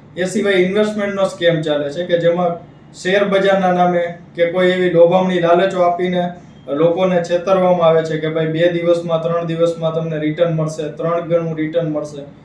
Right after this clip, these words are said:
તો આવી કોઈ જ્યારે સ્કીમ આપે ત્યારે, અ, લાલચમાં ન આવવું જોઈએ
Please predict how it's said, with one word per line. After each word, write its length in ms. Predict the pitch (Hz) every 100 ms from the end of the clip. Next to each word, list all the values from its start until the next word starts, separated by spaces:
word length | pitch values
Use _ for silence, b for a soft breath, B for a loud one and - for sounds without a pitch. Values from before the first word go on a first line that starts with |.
| - -
તો 80 | 160
આવી 320 | 196 196 214
કોઈ 160 | 240
જ્યારે 280 | 226 226 226
સ્કીમ 360 | 220 208 202 190
આપે 200 | 175 170
ત્યારે, 540 | 170 180 196 202 202 - - - - - - 165
અ, 180 | 160
લાલચમાં 560 | 156 165 185 208 214 196
ન 60 | 196
આવવું 380 | 196 156 151
જોઈએ 260 | 139 139 160